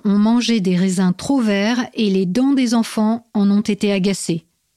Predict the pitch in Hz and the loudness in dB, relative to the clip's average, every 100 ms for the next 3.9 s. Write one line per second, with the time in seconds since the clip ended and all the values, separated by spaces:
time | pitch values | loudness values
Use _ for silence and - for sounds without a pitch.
0 | _ _ _ _ _ _ _ _ _ - | _ _ _ _ _ _ _ _ _ -20
1 | - _ _ 226 233 330 294 269 240 247 | -20 _ _ -2 0 0 0 0 0 0
2 | 226 285 - 208 214 233 233 - 208 - | 0 -2 -2 -2 2 2 0 0 -2 -2
3 | 254 233 208 185 180 185 247 262 269 | -4 0 0 0 -2 -2 -2 -2 -4